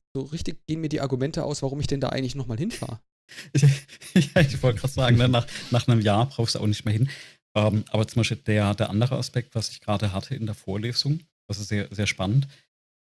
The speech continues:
Speaker 2: ähm, nicht in der Vorlesung, in der Prüfung. Wir hatten ja jetzt eine Präsenzklausur gemacht unter, unter sehr strikten Einhaltungen, Abstand und Pipapo.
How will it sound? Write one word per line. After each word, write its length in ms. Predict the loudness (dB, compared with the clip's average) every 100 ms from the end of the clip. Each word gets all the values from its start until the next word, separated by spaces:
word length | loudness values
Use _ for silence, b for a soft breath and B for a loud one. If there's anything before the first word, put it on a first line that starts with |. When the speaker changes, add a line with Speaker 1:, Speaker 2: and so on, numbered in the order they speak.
| 0
Speaker 2:
ähm, 440 | 2 4 4 2 -2 _
nicht 120 | 0
in 60 | 2
der 80 | 2
Vorlesung, 420 | 0 0 0 0
in 80 | 0
der 80 | -2
Prüfung. 400 | 0 0 2 2
Wir 100 | 2
hatten 180 | 2
ja 80 | 0
jetzt 160 | 0 -4
eine 60 | -6
Präsenzklausur 840 | -4 -2 -2 -4 -6 -6 -6 -8
gemacht 460 | 0 2 2 -2
unter, 420 | -8 -6 -4 -4 -4
unter 240 | -4 -6
sehr 240 | -2 -2 -2
strikten 540 | -4 -6 -10 -6 -4
Einhaltungen, 640 | -2 -4 -4 -6 -8 -6
Abstand 640 | -4 -4 -4 -4 -2 -4 -6
und 160 | -14 -2
Pipapo. 680 | 0 2 -2 -2 -2 -2